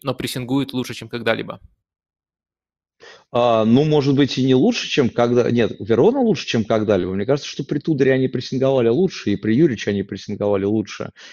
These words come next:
Speaker 2: Или ты имеешь в виду просто другую структуру, другой формат прессинга? Они просто персоналку меньше стали играть, как и все остальные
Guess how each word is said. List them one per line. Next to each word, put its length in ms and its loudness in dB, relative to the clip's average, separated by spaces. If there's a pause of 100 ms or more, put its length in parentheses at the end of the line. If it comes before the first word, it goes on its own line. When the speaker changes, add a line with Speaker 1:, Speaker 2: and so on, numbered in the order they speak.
Speaker 2:
Или 120 0
ты 160 2
имеешь 260 2
в 40 -16
виду 180 2
просто 280 -4
другую 520 2 (200)
структуру, 600 0
другой 240 2
формат 600 0 (360)
прессинга? 600 0
Они 140 0
просто 240 -2
персоналку 580 0
меньше 320 0
стали 360 2
играть, 400 -2 (400)
как 160 -2
и 60 4
все 260 2
остальные 800 0